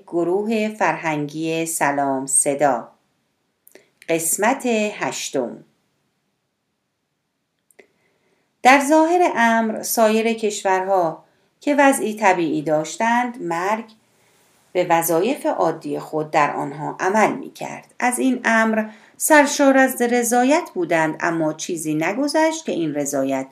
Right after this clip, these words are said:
جای خود را به حسادت داد که نتیجه آن توطئه‌های شومی بود که یک به یک برملا می‌شد. تدابیر و عملیات جاسوسی دقیقی به انجام رسید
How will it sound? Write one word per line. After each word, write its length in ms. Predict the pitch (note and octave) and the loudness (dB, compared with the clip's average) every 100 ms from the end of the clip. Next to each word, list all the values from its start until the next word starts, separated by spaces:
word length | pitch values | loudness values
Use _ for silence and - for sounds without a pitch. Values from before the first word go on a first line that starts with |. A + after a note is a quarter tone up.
| _ - _ - | _ -20 _ -6
جای 320 | D#4 E4+ C#4+ | 2 4 4
خود 280 | - C#3 C3+ | 0 -4 -4
را 160 | C3+ C#3 | -4 -6
به 100 | D3 | -6
حسادت 680 | D3+ D3 D#3+ C#3+ C#3+ C#3 | -6 -4 -2 -2 -4 -6
داد 280 | D3 C#3 - | -6 -6 -6
که 140 | F#3 | -6
نتیجه 600 | F#3 F3+ F#3+ F#3+ A3+ A#3+ | -2 -2 -4 -6 -2 -2
آن 280 | - B3 B3+ - - _ - | -2 -2 -4 -6 -20 _ -4
توطئه‌های 840 | C4+ - - A#3 A#3 C4 C#4 A3+ | -2 -2 -4 -6 -4 0 2 0
شومی 380 | G#3+ G#3+ F#3+ F3+ | -2 -2 -2 -2
بود 260 | D#3 D#3+ D#3 | -2 -4 -4
که 120 | F3 | -6
یک 360 | D#3+ F3+ F3+ - | 0 -2 -2 0
به 100 | G#3 | 2
یک 300 | B3 B3 - | 0 -2 -2
برملا 520 | C#3+ C#3+ C3+ C3 A#2+ | -2 -2 -6 -4 -6
می‌شد. 500 | E2 - - - - _ _ _ _ _ _ - | -8 -12 -12 -12 -16 _ _ _ _ _ _ -4
تدابیر 640 | C4 B3 A#3+ A#3 A#3 A#3 G#3+ | 4 4 6 4 4 0 2
و 20 | |
عملیات 760 | A3+ G#3 G#3 G3+ G#3 G#3+ G#3 G#3+ | 0 0 0 -2 0 0 0 -2
جاسوسی 720 | G3+ F#3+ F#3 F#3+ - G3 F#3+ | 0 -2 -2 -6 -6 -4 -2
دقیقی 540 | F#3 F3 G3+ G#3+ G#3 | 0 -2 -2 -4 -4
به 100 | D#3+ | -4
انجام 460 | D3+ D3+ D3+ D3+ D3 | -2 -4 -4 -4 -4
رسید 440 | D3 - D3+ C#3 | -6 -6 -8 -10